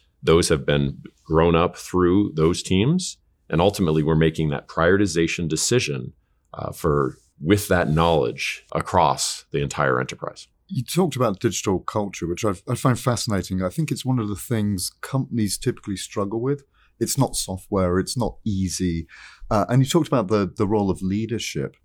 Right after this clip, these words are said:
Speaker 2: How did you infuse that digital, digital culture within the leadership team to start that conversation?
Speaker 1: Yeah, so it's, you know, some of it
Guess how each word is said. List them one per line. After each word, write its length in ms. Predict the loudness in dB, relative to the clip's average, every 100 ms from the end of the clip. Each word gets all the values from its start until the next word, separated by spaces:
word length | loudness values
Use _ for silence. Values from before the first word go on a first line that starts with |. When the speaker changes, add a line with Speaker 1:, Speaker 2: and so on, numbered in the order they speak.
| -10
Speaker 2:
How 360 | -8 0 0
did 260 | 2 -2 0
you 160 | 0
infuse 720 | 2 -2 -8 -8 -4 -4 -4
that 160 | -4 -4
digital, 480 | -4 -4 -8 -10 -14 -4
digital 400 | -2 -2 -2 -6
culture 460 | -4 -4 -4 -4 -4
within 320 | -2 0 0
the 100 | 0
leadership 540 | -2 -4 -4 -6 -8
team 220 | -4 -6
to 100 | -4
start 360 | -6 -4 -4 -4
that 120 | -8
conversation? 680 | -10 -10 -10 -12 -14 -16 -20 _ -12
Speaker 1:
Yeah, 160 | -10 -8
so 220 | -8 -6
it's, 320 | -4 -2 -2
you 80 | 2
know, 100 | 2
some 280 | 4 6 6
of 120 | 6
it 140 | 4